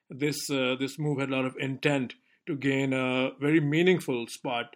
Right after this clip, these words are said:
on the, on the calendar. And this is easier said than done, but, uh, you know, and, and then the notion was also right, honoring one of the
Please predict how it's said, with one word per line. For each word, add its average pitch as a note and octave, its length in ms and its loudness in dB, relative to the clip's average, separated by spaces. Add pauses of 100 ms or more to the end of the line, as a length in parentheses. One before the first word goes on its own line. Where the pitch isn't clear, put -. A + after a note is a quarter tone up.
(100)
on C3 160 -6
the, B2 260 -2 (420)
on C3+ 80 -6
the B2+ 80 -2
calendar. C3+ 540 2 (320)
And C3 180 -6
this B2+ 180 -6
is B2 260 -4
easier C#3+ 400 2
said C3 240 -4
than B2 160 -2
done, C3+ 340 2
but, B2 240 -4
uh, B2 400 -2
you C#3 100 -4
know, B2+ 220 -4 (160)
and, C#3+ 220 -4
and E3+ 120 2
then F#3 120 6
the E3+ 60 2
notion F3 320 4
was D#3+ 100 4
also C#3+ 240 2
right, C3 320 0
honoring C3+ 360 0
one C3 160 -2
of B2+ 60 -2
the B2+ 260 -2